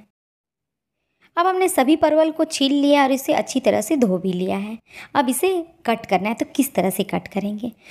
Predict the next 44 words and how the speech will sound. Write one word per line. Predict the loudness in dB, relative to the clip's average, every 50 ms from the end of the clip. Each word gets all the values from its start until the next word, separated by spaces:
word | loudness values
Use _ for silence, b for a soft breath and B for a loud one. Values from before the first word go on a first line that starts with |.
| B B B
सिर्फ | 0 0 0 2 0 2
ऊपर | 4 6 6 6 4 4 2 2 2
से | 2 2
हमें | 4 4 4 2 2 2
इस | 0 -2 -8 -6 -6
तरह | -4 -2 -2 -2 -2
से | -2 -2 -4
चीरा | -4 -2 -2 0 2 2 2
लगाना | 0 0 0 -2 -4 -4 -6
है | -6 -8 -8 -10 -12 _ _ _ _ _ _ _ _ _ _ _ _ _ -4
बस। | -2 0 0 0 -2 -6 -10 -12 -14 _ _ _ _ _ _ _ _ _ _ _ _ _ _ _ _ _ _ -2
छोटा | 0 2 2 2 2
परवल | 2 2 4 4 2 2
लेने | 2 2 2 0 -2
से | -4 -2
क्या | 0 0 0
होता | 2 2 2
है, | 2 2
इसमें | 4 4 2 2 2
बीज | 4 4 4 4 4 0 -6 -14 _ -8
बिल्कुल | -6 -2 0 0 0 2 2 2 2
भी | 2 2 0
नहीं | 0 -2 -2 -2
होता | -4 -4 -4 -2 -2
है | -2 0
और | 0 0
बड़े | 2 2 2 2 2
साइज़ | 0 0 0 0 -2 -2 -2
का | -2 0
परवल | 2 4 4 4 4 2
में | 0 0 -2 -2
बीज | -2 -2 -2 -2 -4
होता | -6 -8 -6 -6 -6
है। | -6 -6 -8 -10 -12 -14 _ _ _ _ _ _ b b b b b b -2
जो | 0 2 2
मुंह | 2 2 2 2 2
में | 2 2
आता | 0 -2 -4 0 0 0
है, | 0 0
कट | 0 -2 -4 -4 -6 -4
कट | -2 -2 -2 -2 -2
करता | -2 -2 0 0 0 0
है, | 0
वो | 0 -4